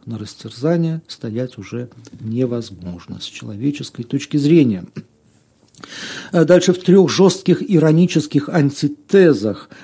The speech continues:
э, в десятом стихе Павел противопоставляет опыт своего "презренного" в кавычках, существования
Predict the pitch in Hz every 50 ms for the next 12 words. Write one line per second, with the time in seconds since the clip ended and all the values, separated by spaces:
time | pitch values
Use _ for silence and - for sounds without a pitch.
0 | - - 135 131 120 110 104 131 143 143 - - 143 131 123 - 120 117 110 -
1 | - - 131 117 - - - 123 117 110 110 - - - - - - _ _ -
2 | 143 139 123 131 135 123 - - 143 143 - 143 135 127 - - 131 - - -
3 | 139 131 127 143 143 143 139 131 - - _ - 175 156 156 151 147 127 - -
4 | - - - 123 123 123 123 113 135 131 120 - - 117 135 120 104 107 113 120
5 | 143 156 147 139 131 131 123 117 110 110 104 - - 127 117 107 110 110 - -
6 | 135 117 - - - - - - - - - - - 110 110 120 151 185 190 185
7 | 180 175 165 165